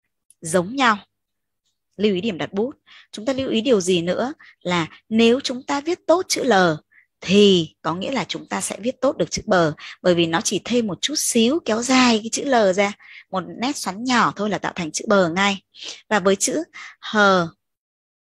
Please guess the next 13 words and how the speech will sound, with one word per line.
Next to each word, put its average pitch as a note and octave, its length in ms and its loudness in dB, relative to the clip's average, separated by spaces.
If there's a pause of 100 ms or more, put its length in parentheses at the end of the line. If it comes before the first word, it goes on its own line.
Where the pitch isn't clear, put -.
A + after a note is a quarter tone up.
với F#3+ 140 -2
chữ - 200 -6
hờ, G#3+ 300 0
chữ - 160 -6 (100)
K - 40 -2 (600)
thì F3 280 0 (180)
chúng F#3+ 220 -10
ta A3+ 100 -2
lưu A3+ 220 0
ý F#3 200 -2
là B3 120 -4
khi C4+ 420 -4
mà, F#3 240 -4